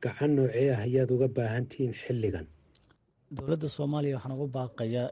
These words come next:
Speaker 2: eh, in ardaydan, eh, halkaa ku dhibaataysan, eh, wax u qabato, maadaama ay dowladdii ay tahay ee sharciyadda ay haysato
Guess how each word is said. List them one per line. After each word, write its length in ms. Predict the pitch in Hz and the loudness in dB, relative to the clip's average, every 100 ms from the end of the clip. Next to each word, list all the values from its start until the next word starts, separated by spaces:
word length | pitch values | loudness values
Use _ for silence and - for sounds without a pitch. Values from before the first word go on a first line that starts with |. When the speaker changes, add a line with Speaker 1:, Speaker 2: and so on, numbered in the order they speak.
| - | -4
Speaker 2:
eh, 300 | 113 107 - | -2 -2 -2
in 120 | 147 151 | -2 -4
ardaydan, 560 | 120 120 135 135 117 113 117 _ | -4 -2 2 2 2 -2 -6 _
eh, 300 | 120 110 110 | -8 -4 -2
halkaa 280 | 104 135 123 | -4 -4 -6
ku 120 | - | -2
dhibaataysan, 640 | 143 120 110 - 110 131 131 131 - | 0 0 -2 -4 -6 -2 -2 -4 -8
eh, 240 | 117 107 113 | -6 -4 -2
wax 160 | 120 | -2
u 140 | 127 131 | 0 0
qabato, 440 | 117 113 98 147 147 _ _ - - - | 0 -2 -4 -6 -6 _ _ -20 -20 -6
maadaama 340 | 123 123 151 127 | -2 2 2 2
ay 80 | 120 | 0
dowladdii 520 | 123 139 127 123 120 139 | 0 0 0 -2 -4 -6
ay 100 | 120 110 | -8 -8
tahay 300 | 107 139 127 | -8 -4 -4
ee 100 | 113 | -2
sharciyadda 440 | 120 113 135 131 | -4 -2 -2 0
ay 120 | 123 | 0
haysato 380 | 113 110 120 147 | -2 -4 -4 -2